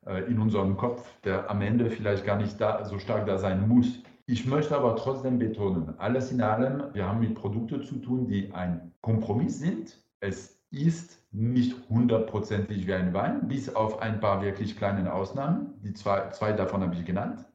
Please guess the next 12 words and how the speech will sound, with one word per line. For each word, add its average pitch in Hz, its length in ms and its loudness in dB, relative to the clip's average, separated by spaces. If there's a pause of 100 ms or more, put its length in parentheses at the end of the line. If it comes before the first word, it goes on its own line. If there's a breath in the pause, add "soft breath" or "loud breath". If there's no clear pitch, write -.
(140)
Ich 156 260 -2
sage 135 360 2
meinen, 120 380 4
äh, 107 480 2
meinen 107 380 0
Ansprechpartnern 120 1160 -2
sehr 98 420 2
oft, - 460 -2 (480)
es 107 200 -6
ist 107 220 -4
wichtig, 123 500 -2
die, 110 280 -2